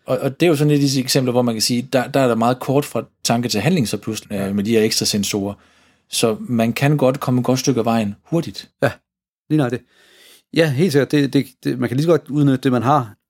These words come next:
Speaker 2: Man kunne også have forholdsvis, øh, billigt implementeret nogle sensorer, der registrerer, hvor folk sidder eventuelt i toget. For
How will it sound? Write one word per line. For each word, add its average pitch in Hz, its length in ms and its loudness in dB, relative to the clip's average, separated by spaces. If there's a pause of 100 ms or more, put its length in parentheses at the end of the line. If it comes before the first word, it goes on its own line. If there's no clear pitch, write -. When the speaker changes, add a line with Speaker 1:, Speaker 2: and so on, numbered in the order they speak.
(160)
Speaker 2:
Man 131 140 0
kunne 123 140 0
også 131 260 2
have 117 180 -2 (520)
forholdsvis, 120 460 -2
øh, 113 180 -4 (340)
billigt 139 360 2
implementeret 107 520 -4
nogle 107 320 -6
sensorer, 120 320 0
der 113 80 -4
registrerer, 110 400 -4
hvor 107 180 2
folk 113 280 -2
sidder 127 260 0 (260)
eventuelt 113 340 -6
i 104 40 -10
toget. 110 280 -4 (360)
For 120 160 -2